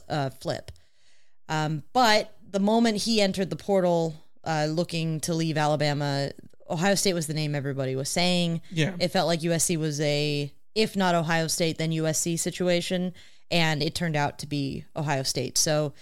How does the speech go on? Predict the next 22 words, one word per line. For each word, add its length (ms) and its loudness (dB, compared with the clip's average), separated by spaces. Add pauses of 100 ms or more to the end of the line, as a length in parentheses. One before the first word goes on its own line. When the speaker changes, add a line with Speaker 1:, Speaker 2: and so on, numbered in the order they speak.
(340)
Speaker 1:
uh, 260 -6 (180)
well, 280 -4
now, 440 0 (320)
given 340 2
the, 340 2
the 80 0
Big 260 0
Ten 200 2
of 100 4
it 120 2
all, 380 2 (180)
Speaker 2:
Mm-hmm. 240 2
Speaker 1:
when, 400 0
when 260 0
U 120 2
S 100 2
C 140 0
loses 460 0
somebody 540 0
to 320 -2
Ohio 280 0
State, 480 2